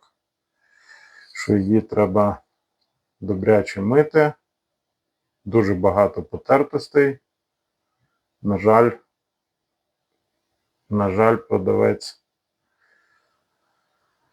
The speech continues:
ну, скажімо так, надав не дуже правдиву інформацію.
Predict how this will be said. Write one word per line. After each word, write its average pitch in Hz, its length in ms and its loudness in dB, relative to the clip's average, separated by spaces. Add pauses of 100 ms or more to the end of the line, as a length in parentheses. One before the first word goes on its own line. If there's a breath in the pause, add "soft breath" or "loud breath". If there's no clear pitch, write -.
(1400)
ну, - 100 -8
скажімо 110 380 2
так, 113 260 0
надав 107 400 0
не 107 180 -2
дуже 98 340 -6
правдиву 98 540 -10
інформацію. 123 840 -2